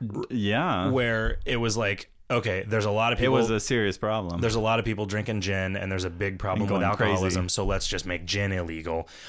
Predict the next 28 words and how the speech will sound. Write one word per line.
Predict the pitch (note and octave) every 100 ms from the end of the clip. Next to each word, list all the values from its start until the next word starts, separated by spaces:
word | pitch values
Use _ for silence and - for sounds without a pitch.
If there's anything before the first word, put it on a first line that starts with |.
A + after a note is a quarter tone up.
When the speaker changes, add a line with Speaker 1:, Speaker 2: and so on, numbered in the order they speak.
| -
Speaker 2:
Although | E3 G3
I | E3
think | E3+ G3+
in | C3
that | B2+
case, | A#2+
Speaker 1:
No, | C3
Speaker 2:
something | D3+ B2
Speaker 1:
what | C3+
they | B2
Speaker 2:
like |
Speaker 1:
did | A#2 C3+
is | C#3 -
they, | A#2 G#2+
uh, | G2+ F#2+ F#2 F#2 F2
nationalized | G2 B2 - G#2 F2 E2 E2+
it. | C3+
Speaker 2:
you | B2
couldn't | - C#3 A2
brew | G#2+ A2
your | G2 F#2
own | E2+ E2
gin | F2
Speaker 1:
Yeah. | F#2+
Speaker 2:
anymore. | E2 E2+
Like, | A#2 A2+ G#2
gin | G#2+ B2 A#2+
was, | A2 G#2+ -